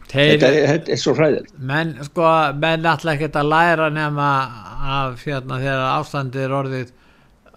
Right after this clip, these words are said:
Speaker 1: mjög, mjög slæmt. Við erum að fá fjögur þúsund og þrjú hundruð hælisleitendur á þessu ári. Það er hlutfallslega miklu meira en þið fáið í Svíþjóð.
Speaker 2: Þetta er alveg, þetta er ótrúlegt. Og hver,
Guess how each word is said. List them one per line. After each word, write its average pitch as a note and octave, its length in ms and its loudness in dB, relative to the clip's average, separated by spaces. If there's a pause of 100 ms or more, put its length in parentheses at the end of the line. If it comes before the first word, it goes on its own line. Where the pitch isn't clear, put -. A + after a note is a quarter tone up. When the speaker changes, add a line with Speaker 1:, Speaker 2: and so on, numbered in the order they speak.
(140)
Speaker 1:
mjög, D3 360 0
mjög C3+ 200 -4
slæmt. D#3 240 0
Við D3+ 100 2
erum D3 140 2
að C#3+ 80 -2
fá E3+ 140 4
fjögur E3+ 340 2
þúsund - 160 -6
og C3+ 80 -2
þrjú F3 200 0
hundruð F3 440 0
hælisleitendur F3+ 800 -2
á E3+ 60 -2
þessu F#3+ 180 -4
ári. G#3+ 280 -2
Það D#3+ 200 -2
er B2 80 -2
hlutfallslega C#3+ 480 -4
miklu C#3+ 240 -6
meira C#3 240 -4
en B2+ 80 -12
þið F3 180 -4
fáið C3 300 -4
í B2 80 -12
Svíþjóð. F3+ 340 -12 (1120)
Speaker 2:
Þetta B2+ 260 -4
er G2 80 2
alveg, F#2 300 4
þetta A2 180 2
er G2 80 4
ótrúlegt. B2+ 480 4
Og C3 140 0
hver, D#3+ 160 4